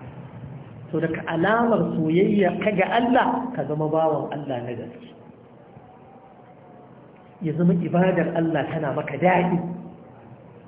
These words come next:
Soyayyar Allah za a gane ta ne a cikin biyayyar da kake ma Allah. Me yasa aka sa cikin mutane guda bakwai, jinsin mutum bakwai da allazina yuzilluhumullahu ta'ala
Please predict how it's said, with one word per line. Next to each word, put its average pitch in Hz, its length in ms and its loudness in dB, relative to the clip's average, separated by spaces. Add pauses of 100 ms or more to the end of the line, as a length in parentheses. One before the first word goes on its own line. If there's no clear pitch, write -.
(140)
Soyayyar 180 640 4
Allah 175 640 -2 (920)
za 180 140 2 (100)
a 170 100 0
gane 165 380 0
ta 151 120 -6
ne 156 120 -4
a 151 160 -8
cikin 165 260 -4
biyayyar 151 380 -2
da - 80 -2
kake 135 280 -8
ma 117 120 -6
Allah. 131 340 -6 (800)
Me 180 260 4
yasa 214 220 2
aka 185 360 0
sa 190 80 2 (120)
cikin 185 240 -4
mutane 170 400 0
guda 156 400 0
bakwai, 175 300 0 (680)
jinsin 220 500 4
mutum 185 420 2
bakwai 202 360 2
da 165 160 0
allazina 170 480 0
yuzilluhumullahu 175 1120 2
ta'ala 190 400 2